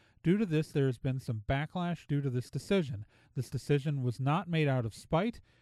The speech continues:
and is not related to any previous actions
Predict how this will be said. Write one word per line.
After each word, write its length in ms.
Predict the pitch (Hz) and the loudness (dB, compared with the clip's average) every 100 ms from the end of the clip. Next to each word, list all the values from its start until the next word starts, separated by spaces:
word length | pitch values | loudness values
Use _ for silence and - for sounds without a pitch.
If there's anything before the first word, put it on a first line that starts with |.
| _ _ _ _ _ | _ _ _ _ _
and 320 | 143 143 139 - | 2 2 2 -2
is 200 | 143 117 | -4 0
not 240 | 147 185 | 2 2
related 360 | 190 151 147 147 | 2 4 4 2
to 120 | 151 | -2
any 160 | 143 180 | -2 -2
previous 580 | - 185 202 202 202 175 | -2 -2 0 0 -2 0
actions 500 | 160 165 - 165 | -2 -2 -2 -4